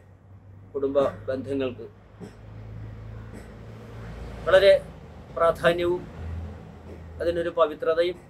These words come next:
അതിൻ്റെ ആ ഇഴയടുപ്പവും അകൽച്ചയുമൊക്കെ അതിൻ്റേതായ ഒരു കൃത്യതയോടുകൂടി ചെയ്യുന്നവരാണ്. പാശ്ചാത്യ സംസ്കാരം പോലെ അല്ല.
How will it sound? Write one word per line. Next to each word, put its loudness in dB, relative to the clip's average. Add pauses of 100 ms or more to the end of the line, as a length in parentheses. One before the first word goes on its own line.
(1300)
അതിൻ്റെ 6 (140)
ആ 8 (800)
ഇഴയടുപ്പവും 2 (720)
അകൽച്ചയുമൊക്കെ 4
അതിൻ്റേതായ 6 (100)
ഒരു -10 (340)
കൃത്യതയോടുകൂടി -4 (880)
ചെയ്യുന്നവരാണ്. 2 (1400)
പാശ്ചാത്യ 4
സംസ്കാരം 2
പോലെ 6
അല്ല. -4